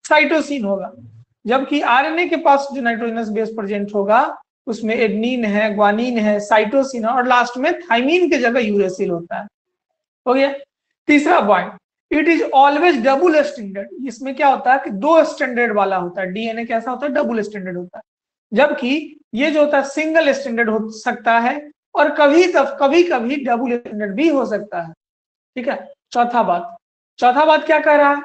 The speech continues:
तो चौथा बात, तीसरा बात क्या कह रहा है कि it is, हाँ, ये चौथा बात कह रहा है कि it is genetic material of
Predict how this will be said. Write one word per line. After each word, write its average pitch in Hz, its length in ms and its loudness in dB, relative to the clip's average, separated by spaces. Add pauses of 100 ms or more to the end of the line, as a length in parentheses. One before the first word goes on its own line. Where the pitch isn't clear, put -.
(340)
तो 240 80 -10
चौथा 269 320 0
बात, 330 260 0
तीसरा 311 280 2
बात 294 180 4
क्या 277 180 0
कह 247 60 0
रहा 240 100 2
है 254 60 -2
कि 277 200 -6
it 233 80 -6
is, - 240 -6 (180)
हाँ, 214 260 -6
ये 285 120 -8
चौथा 269 260 -2
बात 294 180 2
कह 285 80 4
रहा 277 120 4
है 269 60 0
कि 320 160 -2
it 294 100 -2
is 233 200 -2
genetic 294 480 2
material 247 460 0 (320)
of 240 160 2